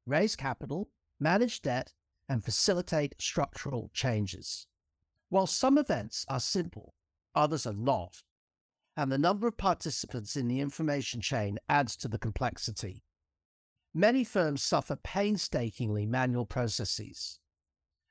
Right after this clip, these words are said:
A few have digitized to enable automation and control within processes.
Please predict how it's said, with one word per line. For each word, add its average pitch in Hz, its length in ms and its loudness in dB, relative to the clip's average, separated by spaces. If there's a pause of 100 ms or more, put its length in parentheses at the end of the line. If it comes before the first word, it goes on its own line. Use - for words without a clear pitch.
(120)
A 151 80 0
few 175 260 0
have 143 120 2
digitized 156 760 0 (180)
to 151 120 -2
enable 160 460 2
automation 131 800 -2
and 123 180 -2
control 143 480 0
within 147 320 2
processes. - 840 -6